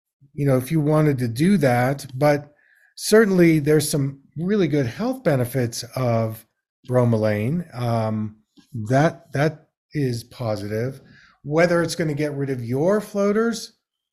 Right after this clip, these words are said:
I mean, it's a f-, it's a coin flip. I mean, you could start with the M S M, um, and there's some other things that I can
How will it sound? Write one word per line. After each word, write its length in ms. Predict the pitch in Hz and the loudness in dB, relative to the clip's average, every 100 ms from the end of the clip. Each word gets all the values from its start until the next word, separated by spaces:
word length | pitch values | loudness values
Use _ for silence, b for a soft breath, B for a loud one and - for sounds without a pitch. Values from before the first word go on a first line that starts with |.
| _ _ - | _ _ -12
I 40 | |
mean, 320 | 127 120 123 120 | -6 -2 -2 -2
it's 180 | 127 | -4
a 60 | 135 | -8
f-, 140 | - | -10
it's 220 | - 139 131 | -12 -8 -8
a 40 | |
coin 400 | - 156 160 160 | -6 -2 0 0
flip. 400 | - 110 92 - _ _ _ _ _ _ - 117 | -2 -4 -6 -8 _ _ _ _ _ _ -18 -8
I 20 | |
mean, 180 | 127 131 | -4 -2
you 100 | 143 | -2
could 200 | 151 143 | -4 -4
start 360 | - 156 165 | -4 -2 -2
with 100 | 165 | -4
the 160 | 170 160 | -4 -4
M 120 | 156 | -2
S 180 | 170 165 | -4 -4
M, 440 | 135 123 175 202 _ _ _ _ _ _ _ _ - 131 | -4 -4 -4 -10 _ _ _ _ _ _ _ _ -20 -8
um, 420 | 131 127 127 127 127 | -6 -4 -4 -6 -6
and 100 | 135 | -6
there's 160 | 135 | -4
some 140 | 165 147 | -2 -2
other 180 | 139 | -2
things 300 | 143 143 131 117 | -4 -4 -6 -4
that 80 | |
I 140 | 127 123 | -4 -4
can 300 | 123 120 | -4 -6